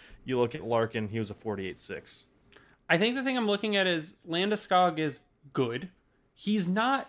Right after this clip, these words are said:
Speaker 2: thirty-eight years old. He's gonna be twenty-nine,
Speaker 1: Yeah.
Speaker 2: I think, in November.
Speaker 1: That's a good
Speaker 2: So,
Speaker 1: thing.
Speaker 2: yeah, November twenty-third, three days before me. Oh, God. I'm, I'm gonna be thirty-two in November.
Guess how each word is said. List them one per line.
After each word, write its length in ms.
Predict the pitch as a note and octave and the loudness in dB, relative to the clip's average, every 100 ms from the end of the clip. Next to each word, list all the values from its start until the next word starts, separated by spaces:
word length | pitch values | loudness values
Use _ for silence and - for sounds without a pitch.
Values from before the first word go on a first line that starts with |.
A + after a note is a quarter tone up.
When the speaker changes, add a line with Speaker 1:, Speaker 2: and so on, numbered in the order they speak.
| - | -14
Speaker 2:
thirty-eight 800 | - - A3 A3 A3 G3+ G#3 G3+ | -20 4 4 4 0 -2 -2 0
years 300 | F#3 F3+ D#3+ | 0 0 0
old. 300 | G3+ F#3+ - | -2 -2 -4
He's 280 | E3+ F#3 - | -8 -6 -2
gonna 220 | G3+ G#3+ | 0 0
be 140 | G#3 | -4
twenty-nine, 760 | F3+ - F#3+ G3+ G3+ F3 F3 F#3 | -6 -4 -2 -2 -2 0 0 0
Speaker 1:
Yeah. 60 | |
Speaker 2:
I 20 | F3+ | 0
think, 220 | F#3 F3 | -2 -4
in 100 | D#3+ | -2
November. 800 | D#3 C#3 C3 C#3+ F3+ - - - _ _ _ _ - | -2 -4 -4 -2 -2 -4 -8 -10 _ _ _ _ -20
Speaker 1:
That's 180 | F#2+ D#3 | -16 -8
a 40 | |
good 100 | D3 | 0
Speaker 2:
So, 420 | F3 D#3 D3+ C#3+ - - | 4 4 2 -2 -10 -16
Speaker 1:
thing. 140 | - - | -14 0
Speaker 2:
yeah, 260 | F#3+ E3+ | 6 6
November 400 | D3+ D#3 F#3 A3 | 6 4 4 4
twenty-third, 640 | A3+ A3 G#3 G3+ E3 - - | 2 2 0 2 2 0 -2
three 220 | G3+ G#3+ | -2 2
days 260 | G3 F#3+ D#3+ | 2 2 0
before 380 | D3+ D#3+ D#3+ | -2 0 0
me. 220 | D3+ D3 - | 0 -2 0
Oh, 160 | D3+ C3+ | -2 -2
God. 300 | B2 A#2+ A#2 _ _ _ _ _ _ _ - | -4 -6 -8 _ _ _ _ _ _ _ -4
I'm, 160 | D#3 G3+ - - - | 0 0 -4 -14 -6
I'm 100 | E3 | -2
gonna 140 | F#3+ D#3+ | 0 0
be 140 | C3+ | -2
thirty-two 720 | - - D#3 F3 - G#3+ G#3+ | -6 -2 -2 -2 -4 -4 -2
in 120 | C#3 C3+ | -2 -2
November. 540 | C#3+ C#3 C3+ C3 | -4 -2 0 0